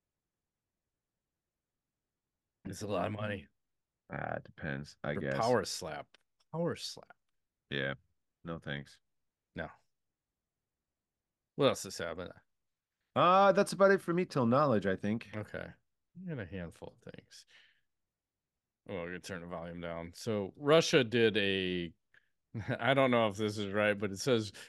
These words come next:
Speaker 1: crackhead versus dealer fight. <laughs>
Speaker 2: Okay.
Speaker 1: Apparently, you just let the
Speaker 2: What
Speaker 1: guy
Speaker 2: the
Speaker 1: dress up like the Kingpin.
Speaker 2: Nice. He's wearing a leather ch-, coat and everything.
Speaker 1: Yeah, with the chain
Speaker 2: Chains.
Speaker 1: on.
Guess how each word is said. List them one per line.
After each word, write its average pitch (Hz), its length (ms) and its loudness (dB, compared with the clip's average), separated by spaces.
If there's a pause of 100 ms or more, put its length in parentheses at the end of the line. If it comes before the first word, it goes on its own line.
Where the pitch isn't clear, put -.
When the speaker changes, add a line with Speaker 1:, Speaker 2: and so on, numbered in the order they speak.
(160)
Speaker 1:
crackhead 127 640 4
versus 113 560 -2
dealer 120 380 0
fight. 139 380 0
<laughs> - 40 -20 (1200)
Speaker 2:
Okay. 85 460 0 (2000)
Speaker 1:
Apparently, 113 480 2
you 113 140 2
just 101 260 -6
let 92 100 -4
the 107 40 0
Speaker 2:
What 107 260 4
Speaker 1:
guy 107 160 6
Speaker 2:
the 104 80 0
Speaker 1:
dress 110 240 0
up 110 160 2
like 107 180 2
the 98 120 -4
Kingpin. 131 580 -2 (960)
Speaker 2:
Nice. 92 300 -4
He's - 120 -14
wearing 110 200 2
a 90 40 2
leather 101 440 0
ch-, - 100 -10
coat 120 220 -4
and 110 100 -4
everything. 95 400 -4
Speaker 1:
Yeah, 160 520 6
with 101 80 2
the 101 120 -2
chain 95 160 0
Speaker 2:
Chains. 120 240 4
Speaker 1:
on. 147 260 2